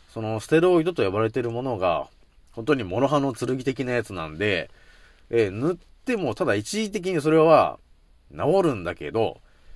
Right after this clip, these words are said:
えー、それは蓄積型のただの劇薬なんだよね、あいつはね。えー、なので、一定数やっぱり使ってると、ただ蓄積していくだけっ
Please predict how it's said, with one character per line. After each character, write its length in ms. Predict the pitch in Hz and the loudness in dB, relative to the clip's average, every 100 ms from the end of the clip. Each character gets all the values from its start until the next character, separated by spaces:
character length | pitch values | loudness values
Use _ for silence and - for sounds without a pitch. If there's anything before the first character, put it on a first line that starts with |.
| - - | -20 -12
え 640 | 98 101 101 95 92 92 90 | -6 -2 -2 -2 -2 -4 -6
ー、 40 | |
そ 60 | 139 | -2
れ 60 | 139 | -2
は 60 | |
蓄 260 | - - 208 | -4 -10 -6
積 260 | 226 226 | -4 0
型 240 | 196 196 185 | 0 2 0
の 260 | 175 165 | 0 0
た 140 | 156 190 | 0 0
だ 120 | 160 | 0
の 100 | 98 | -2
劇 240 | 85 95 120 | -6 -2 2
薬 580 | 120 117 120 113 107 95 | 2 2 2 4 2 0
な 100 | 80 | -6
ん 60 | |
だ 60 | - | -6
よ 60 | |
ね、 60 | 110 | -4
あ 100 | 90 | -4
い 40 | |
つ 60 | 78 | -6
は 80 | 76 | -10
ね。 160 | 127 - - - - - - - - | -10 -12 -20 -20 -20 -20 -20 -20 -12
え 80 | 107 | -6
ー、 20 | |
な 120 | 165 | -2
の 120 | 160 | 0
で、 340 | 123 117 107 85 | 2 4 2 0
一 100 | 120 | -6
定 260 | - 254 240 | -6 -6 -6
数 180 | - 113 | -2 -2
や 100 | 98 | -2
っ 20 | |
ぱ 100 | 95 | -6
り 100 | 80 | -8
使 140 | - | -6
っ 60 | 127 | -6
て 160 | - 127 | -2 -4
る 100 | 117 | 0
と、 300 | 151 92 - - - - | 0 0 -4 -20 -10 0
た 100 | 196 | 2
だ 120 | - | 0
蓄 200 | - - | -4 -4
積 240 | 170 151 | -4 -4
し 80 | - | -4
て 100 | 151 | -4
い 40 | |
く 680 | 135 143 139 143 139 135 135 | 2 4 6 6 6 4 2
だ 120 | 123 | 2
け 80 | |
っ 40 | 135 | -2